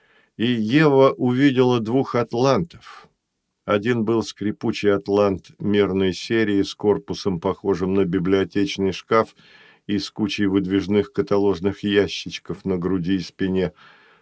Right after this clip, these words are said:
При каждом резком движении ящички открывались,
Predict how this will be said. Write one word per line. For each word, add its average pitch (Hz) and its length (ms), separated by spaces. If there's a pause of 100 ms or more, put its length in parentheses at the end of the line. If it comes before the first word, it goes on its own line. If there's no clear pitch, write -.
При 110 160
каждом 104 420
резком 104 380
движении 107 540
ящички 107 640
открывались, 113 760